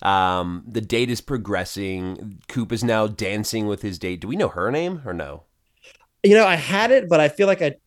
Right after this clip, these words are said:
Speaker 2: I feel like my autocorrect, uh, <laughs> changed it. That
Speaker 1: It changed
Speaker 2: they do
Speaker 1: Tanisha to Trash or something.
Speaker 2: Yeah, I, I'll, I'll look it up. Um, they, they definitely talk. They definitely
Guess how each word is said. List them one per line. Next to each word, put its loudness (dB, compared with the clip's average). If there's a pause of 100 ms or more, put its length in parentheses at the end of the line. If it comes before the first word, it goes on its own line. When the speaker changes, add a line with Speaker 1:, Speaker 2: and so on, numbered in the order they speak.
(120)
Speaker 2:
I -8
feel 2
like 6
my 2
autocorrect, -2
uh, -2 (240)
<laughs> -2
changed -4
it. -16 (240)
That 2
Speaker 1:
It -6
changed 6
Speaker 2:
they 6
do -2
Speaker 1:
Tanisha 2
to -4
Trash 0
or -8
something. -14 (460)
Speaker 2:
Yeah, 6
I, -2
I'll, -2
I'll 0
look -4
it -14
up. -14
Um, 2
they, 4
they 2
definitely 0
talk. -10
They 4
definitely 2